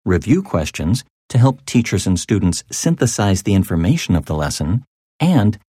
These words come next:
application questions to help teachers and students think about how the lesson might relate to their own lives. Each lesson guide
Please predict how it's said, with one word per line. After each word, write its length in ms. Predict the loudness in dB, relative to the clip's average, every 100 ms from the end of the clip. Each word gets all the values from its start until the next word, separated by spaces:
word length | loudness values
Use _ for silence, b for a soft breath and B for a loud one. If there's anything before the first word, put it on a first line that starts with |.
| _ _ -2
application 680 | 0 0 -2 2 0 2 0
questions 580 | 0 -2 -2 -2 -2 -4 _ _ _
to 120 | 2
help 200 | 2 0
teachers 400 | -2 -2 0 0
and 120 | 2 0
students 460 | 0 0 0 -2 -8 0
think 220 | 0 2
about 340 | 2 2 0 -2
how 260 | -4 -2
the 100 | 0
lesson 380 | 2 2 2 2
might 260 | 4 2 0
relate 460 | 0 0 -2 -2
to 80 | 0
their 180 | 2 2 -2
own 240 | -2 0
lives. 500 | 0 -2 -8 -12 -16 _ _ _ _ _ _ _ _ 2
Each 280 | 2 2
lesson 300 | 0 2 2
guide 260 | 2 2 -2